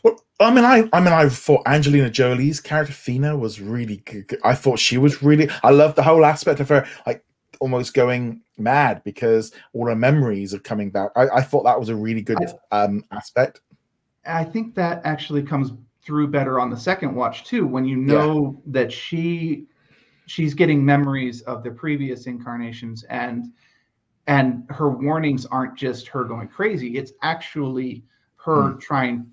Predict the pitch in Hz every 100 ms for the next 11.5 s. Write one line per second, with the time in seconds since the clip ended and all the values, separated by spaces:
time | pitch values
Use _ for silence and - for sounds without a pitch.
0 | _ - 127 120 117 - _ 139 - 131
1 | 117 - 165 147 117 117 123 120 117 113
2 | 110 107 107 98 _ 127 123 - _ _
3 | _ _ - 95 - - _ 190 185 165
4 | 170 - 143 143 151 123 127 117 117 123
5 | 107 - - - - 165 170 160 - -
6 | - 135 139 170 208 285 214 196 180 175
7 | 160 147 156 - - - 135 131 123 -
8 | 113 113 - 131 131 113 110 117 101 -
9 | - - 127 113 - - - - 139 120
10 | 107 101 _ _ 120 143 143 135 131 110
11 | 117 117 117 -